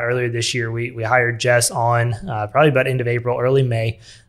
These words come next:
uh, and it kind of to be a soon-to-be full-time advisor. She's been wor-,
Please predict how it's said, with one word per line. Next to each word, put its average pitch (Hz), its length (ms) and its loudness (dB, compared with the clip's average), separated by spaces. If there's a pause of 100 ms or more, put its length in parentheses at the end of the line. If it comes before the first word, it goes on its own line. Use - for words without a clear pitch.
uh, 120 320 4
and 127 180 -2
it 127 160 -8
kind 139 160 4
of 135 60 2
to 127 80 -2
be 131 100 2
a 113 60 4
soon-to-be 135 540 2
full-time 123 500 0
advisor. 113 500 -2
She's 113 240 -8
been 117 160 -8
wor-, 117 240 -8